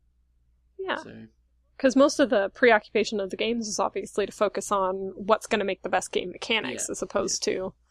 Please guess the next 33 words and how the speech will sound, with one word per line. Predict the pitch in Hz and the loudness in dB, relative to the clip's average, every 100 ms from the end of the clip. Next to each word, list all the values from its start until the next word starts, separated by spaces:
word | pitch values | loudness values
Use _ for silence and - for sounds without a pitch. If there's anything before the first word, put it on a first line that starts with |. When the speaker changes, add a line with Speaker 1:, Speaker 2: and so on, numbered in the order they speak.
| _ - _ - | _ -20 _ 0
Speaker 1:
you | 226 | 2
know, | 214 202 208 | 2 0 0
what's | 202 202 | 0 0
gonna | 214 208 | 0 0
make | 202 214 | 0 0
the | |
most | 208 196 | 0 2
epic | 208 - - | 0 0 -4
story. | - 233 226 190 185 | 2 4 4 0 -2
So, | - 190 | 0 2
you | 190 190 | 2 -2
know, | |
if | - | 2
they, | 208 196 | 2 2
they'd | - 233 | 4 6
have | 220 381 | 6 4
to | 294 | 6
go | 247 214 | 6 6
the | 208 202 | 6 6
other | 196 | 6
direction | 190 190 190 - 196 233 | 6 6 6 4 -2 -2
if | - | -2
they | 196 | 0
were | 185 | 2
gonna | 185 185 | 2 -2
develop | 185 185 190 185 190 | -2 2 4 4 2
a | |
movie | 190 185 190 190 | 2 4 4 2
or | 196 | 0
a | 190 | -2
T | - | -2
V | 196 196 | -2 -2
series | - 190 190 202 202 | 0 0 2 0 -4